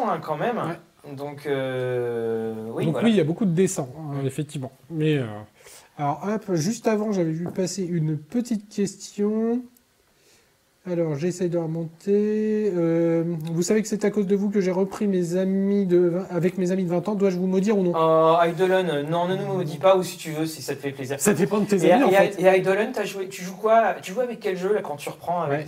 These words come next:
Speaker 1: tes, avec tes copains, en fait ?
Speaker 2: Euh, et est-ce que c'est la vidéo, euh,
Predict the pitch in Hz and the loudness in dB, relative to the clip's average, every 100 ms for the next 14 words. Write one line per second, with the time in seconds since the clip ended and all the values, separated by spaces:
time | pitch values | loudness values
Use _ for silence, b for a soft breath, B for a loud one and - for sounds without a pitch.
0 | 135 139 135 135 135 127 139 143 135 120 | -6 -6 -6 -8 -12 -8 -6 -4 -6 -8
1 | - 123 - 120 123 127 151 156 175 175 | -12 -12 -12 -8 -8 -8 -4 0 0 0
2 | 240 233 180 165 170 170 180 208 180 | -4 -2 0 0 -2 0 4 4 4